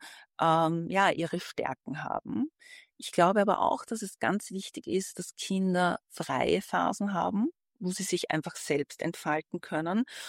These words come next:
Und da gilt es als Pädagogin oder als Pädagoge einfach genau hinzuschauen, ja.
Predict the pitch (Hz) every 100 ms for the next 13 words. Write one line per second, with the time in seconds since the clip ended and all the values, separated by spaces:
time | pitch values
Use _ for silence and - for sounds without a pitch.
0 | - _ 185 175 156 190 240 208 202 214
1 | - 190 190 196 - - 175 180 - -
2 | 180 170 - - 185 190 180 180 - 170
3 | 170 147 160 170 170 165 - - 180 180
4 | 196 202 - - - - - _ 147 160